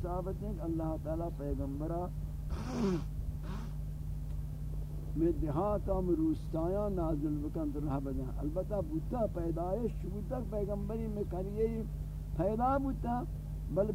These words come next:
بیست رسالتی حکمی رفتہ میں شہرستانہ رستہ آئی۔ آخرہ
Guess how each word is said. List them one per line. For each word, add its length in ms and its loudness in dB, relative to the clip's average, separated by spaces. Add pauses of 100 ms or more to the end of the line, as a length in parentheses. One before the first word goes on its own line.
بیست 440 2
رسالتی 760 2
حکمی 400 2
رفتہ 300 0
میں 220 0
شہرستانہ 840 0
رستہ 260 -4
آئی۔ 320 -2
آخرہ 460 -2